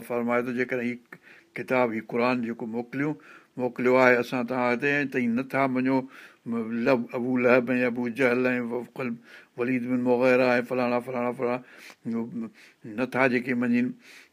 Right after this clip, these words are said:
ته هي، هي جي، جي ڪتاب اهڙو آهي، جيڪو اسين جيڪڏهن جبل تي موڪليون آهي، تمام زبردست آيت آهي. "لو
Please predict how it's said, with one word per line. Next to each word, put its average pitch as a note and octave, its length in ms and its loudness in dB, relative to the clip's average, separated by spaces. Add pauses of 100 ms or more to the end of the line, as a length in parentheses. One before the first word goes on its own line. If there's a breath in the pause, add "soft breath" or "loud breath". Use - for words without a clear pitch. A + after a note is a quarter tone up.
ته A#2+ 80 -10
هي، F3 460 -2
هي C#3+ 260 -2
جي، C3 100 -2 (140)
جي - 80 -8 (160)
ڪتاب D3+ 380 6
اهڙو C3+ 320 2
آهي، C3 260 6
جيڪو B2+ 240 -4
اسين C3 220 -4
جيڪڏهن B2+ 280 -4 (100)
جبل E3 300 6
تي C#3 140 0
موڪليون A#2 380 0
آهي، A2+ 160 -4
تمام D3 280 -2 (440 loud breath)
زبردست C3 420 -2
آيت B2 300 2
آهي. B2 160 2 (420 loud breath)
"لو A#2+ 120 2